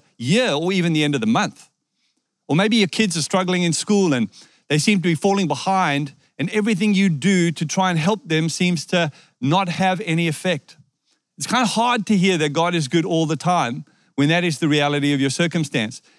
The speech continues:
And it's very easy for you to find yourself asking the question, "Well, does God intend to be good to me?" And so I wanna share some insights with you today and some observations concerning the goodness of God that I think are gonna help all of us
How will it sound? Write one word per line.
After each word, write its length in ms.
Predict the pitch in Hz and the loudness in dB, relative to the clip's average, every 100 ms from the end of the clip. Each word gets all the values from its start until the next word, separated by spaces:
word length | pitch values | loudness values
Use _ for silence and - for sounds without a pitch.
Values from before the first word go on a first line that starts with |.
| - | -6
And 140 | 156 | -2
it's 100 | 165 | 0
very 320 | 127 180 185 - | 2 0 0 0
easy 460 | 214 226 170 151 | 2 2 2 0
for 140 | 143 156 | 0 0
you 100 | 151 | -2
to 80 | 139 | -2
find 300 | 170 170 143 | -2 -2 -2
yourself 320 | 135 147 139 | -2 -2 -2
asking 400 | 160 160 - 160 | -2 -2 -2 -2
the 80 | 139 | 0
question, 560 | - 214 220 - 135 135 - - | 2 0 0 0 -2 -2 -12 -6
"Well, 120 | 170 | -2
does 200 | 165 175 | 0 0
God 280 | 120 196 240 | 0 0 0
intend 480 | 240 - 180 185 180 | -2 0 0 0 -2
to 80 | 180 | -2
be 120 | 175 | -2
good 320 | 135 135 123 | 0 0 -2
to 120 | - | -2
me?" 440 | 135 160 196 120 - _ _ _ _ - _ | 0 2 2 0 -6 _ _ _ _ -20 _
And 160 | 180 185 | -2 2
so 140 | 220 | 2
I 60 | 202 | 2
wanna 200 | 277 285 | 2 0
share 280 | - 269 | 2 0
some 160 | 254 220 | 0 0
insights 480 | 214 202 208 202 - | 0 0 0 0 -2
with 100 | 147 | 0
you 140 | 175 | 0
today 420 | 165 143 120 139 - - _ | 2 2 0 0 -4 -12 _
and 180 | - 160 | -2 -2
some 160 | - 190 | 0 0
observations 640 | 214 - 208 202 - 202 | 0 -2 -2 0 0 -2
concerning 480 | - 160 - 185 185 | -2 -2 0 0 0
the 60 | 156 | 0
goodness 360 | 123 170 185 | 0 0 -2
of 120 | 185 | -2
God 320 | 151 123 110 131 - _ - | 0 0 0 -4 -16 _ -2
that 100 | 165 | 0
I 180 | 202 | 0
think 260 | 254 262 220 | -2 -2 -4
are 40 | 185 | -2
gonna 180 | 175 | -2
help 280 | 156 165 165 - | 0 0 -2 -4
all 240 | 175 214 262 | 0 2 0
of 100 | 143 | 0
us 440 | 107 165 - - | -2 -4 -6 -10